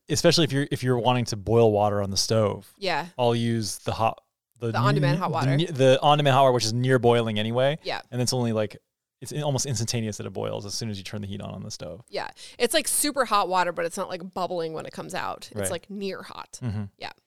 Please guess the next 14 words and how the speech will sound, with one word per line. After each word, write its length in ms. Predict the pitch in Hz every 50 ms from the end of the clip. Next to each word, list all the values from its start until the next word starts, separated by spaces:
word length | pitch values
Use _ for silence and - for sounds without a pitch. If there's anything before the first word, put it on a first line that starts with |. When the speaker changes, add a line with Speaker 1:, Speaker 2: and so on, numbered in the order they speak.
| _ _ _ _ _ _ _ _ _ _ _ _ _ _ _ _ -
Speaker 2:
Definitely 600 | 233 226 233 - 277 262 254 262 262 254 254 - - -
would 320 | 214 208 214 214 214 208
have, 480 | 214 196 190 185 180 180 180 180 - -
definitely 380 | 202 185 180 - 190 190 185 180
would 200 | 175 180 180 170
recommend. 520 | 180 175 180 - 180 175 170 170 165 - -
Speaker 1:
Ten 120 | - 139
out 80 | 147 151
of 60 | 135
ten. 380 | - 135 127 123 123 120 117 104 - _ _ _ _ -
Speaker 2:
Would 400 | 185 185 170 170 170 - - - _ _ _ _ _ _ _ _ _
do 120 | - 143 135
it 60 | 131
again. 300 | 135 - - - - 214